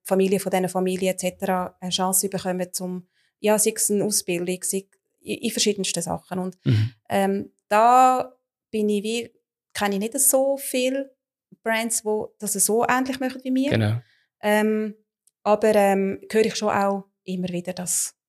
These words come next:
Speaker 1: dass das ein bisschen am Kommen ist. Oder, weiss nicht, ob, ob vielleicht einfach, dass es,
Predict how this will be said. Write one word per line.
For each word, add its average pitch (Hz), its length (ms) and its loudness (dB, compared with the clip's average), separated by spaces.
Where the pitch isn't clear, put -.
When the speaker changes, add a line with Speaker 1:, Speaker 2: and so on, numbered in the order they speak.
Speaker 1:
dass 175 140 -2
das - 200 4
ein - 140 -6
bisschen 185 200 -6
am 185 180 -6
Kommen 165 280 -6
ist. - 220 -12
Oder, 196 240 -2
weiss 233 180 -6
nicht, 180 180 -2
ob, - 260 -6
ob 185 140 -4
vielleicht - 280 0
einfach, 202 220 -2
dass 190 200 0
es, - 200 0